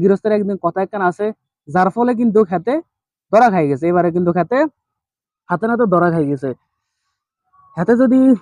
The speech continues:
করছে, করছে, করছে, করছে, একটা পর্যায়ে যদি শেষ করে দিত, সমাপ্ত করে দিত, তাহলে হইতো। কিন্তু হাতে এমন একটা লোভ হয়ে গেছে, বা হাতে অবশ্য চাইলে হয়তো বা সেটটা হইতো না, কারণ যারা হাতে, হাতে তুমি প্রশ্ন নেয় বা হাতে যার করে প্রশ্ন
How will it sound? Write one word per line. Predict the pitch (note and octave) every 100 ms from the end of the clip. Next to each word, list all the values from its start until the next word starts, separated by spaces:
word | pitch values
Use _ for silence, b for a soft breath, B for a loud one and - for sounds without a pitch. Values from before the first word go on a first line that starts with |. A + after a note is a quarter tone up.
| _ -
করছে, | F#3+ A#3
করছে, | A3 G#3 A3
করছে, | G3+ F#3+
করছে, | G#3+ G3+ G3
একটা | F3 G3+
পর্যায়ে | G#3 G#3 G3+
যদি | G3+
শেষ | G3 F3+
করে | - G3+
দিত, | G3 F#3+
সমাপ্ত | F3+ F3+ F3+ G3+
করে | G3+
দিত, | G3 F#3+
তাহলে | E3 E3
হইতো। | E3+ D3 C#3+
কিন্তু | D3+ D3+
হাতে | D#3 D3
এমন | G3 F#3+
একটা | G3+ G#3+
লোভ | F#3+ F#3+
হয়ে | G#3+ A3+
গেছে, | G#3 F#3+ G3+ G3+
বা | E3+ F#3
হাতে | F3+ G#3
অবশ্য | F#3+ F#3
চাইলে | G3+ F#3+ F#3+
হয়তো | G#3 G3
বা | G3+
সেটটা | F3+ E3 G3+
হইতো | F#3 F3+
না, | G#3 - _ _ _
কারণ | E3 E3 D#3+
যারা | E3
হাতে, | G3+ G3+
হাতে | F#3+ D#3+
তুমি | F3 G3
প্রশ্ন | F3 E3+ G3+
নেয় | G#3 E3+
বা | E3+
হাতে | F3 E3 F#3
যার | F3
করে | F3+ F#3+
প্রশ্ন | F3 -